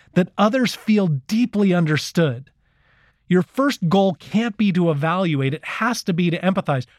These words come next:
Freud was famous for this. People would say, "I've never felt so understood like that,"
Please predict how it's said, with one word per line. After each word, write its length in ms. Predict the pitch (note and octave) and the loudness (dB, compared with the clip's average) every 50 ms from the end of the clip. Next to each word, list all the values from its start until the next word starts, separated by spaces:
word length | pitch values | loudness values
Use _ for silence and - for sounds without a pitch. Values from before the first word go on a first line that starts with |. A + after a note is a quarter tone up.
| _ _ | _ _
Freud 460 | _ - G#3 G3+ A3 B3+ B3+ A#3+ F3+ | _ -2 0 2 2 2 2 0 0
was 200 | D#3+ D#3 C#3+ - | 0 -2 -2 0
famous 360 | - F3+ F#3 F3+ D3+ C#3 - | 0 0 0 0 0 -2 -4
for 120 | - C#3+ | -6 -6
this. 420 | C3+ C3 C3 - - - - - - _ _ _ _ _ - - | -6 -8 -10 -14 -16 -18 -20 -20 -20 _ _ _ _ _ -2 0
People 320 | G#3+ A#3 A#3 A3+ G#3 F#3+ | 0 0 0 0 -2 0
would 180 | F3 D#3+ C#3+ C#3+ | 0 -2 -2 -4
say, 480 | - - F3 E3 D#3+ D#3 D#3 D3+ D3+ - - - - _ _ _ - | -6 -4 -2 0 0 0 -2 -2 -4 -6 -14 -20 -20 _ _ _ -8
"I've 280 | - E3 G3+ G3+ F3+ - | -4 -2 -2 -2 -2 -2
never 440 | D#3 D3 C#3+ C#3+ C#3+ C#3+ E3 F3+ E3 | -2 0 0 0 0 -2 -2 -6 -8
felt 420 | - - - - C#3+ C#3+ - - | -8 -10 -8 -6 -6 -6 -6 -10
so 360 | - - - - C#3+ B2+ C3+ | -16 -12 -6 -4 -4 -2 -2
understood 680 | C3+ C3 B2 A#2+ A2+ - - - - G3 A3+ A#3 E3 | -2 -4 -4 -4 -6 -8 -8 -6 -2 -2 0 0 0
like 260 | C#3+ A2+ G#2+ G2+ - - | -2 -4 -6 -6 -8 -12
that," 220 | A2 G#2 G#2 - | -14 -14 -16 -16